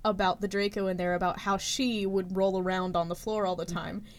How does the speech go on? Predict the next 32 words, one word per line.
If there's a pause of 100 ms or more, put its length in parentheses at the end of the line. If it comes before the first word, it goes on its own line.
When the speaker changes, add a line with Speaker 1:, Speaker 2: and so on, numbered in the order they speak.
(140)
Speaker 1:
And
his
answer
was
so
funny.
He's
like,
"No,
I've
heard
about
this.
I
haven't
been
able
to
watch
it,
but (260)
why
does,
wh-,
what,
why
does
he
ro-, (300)
why
does
she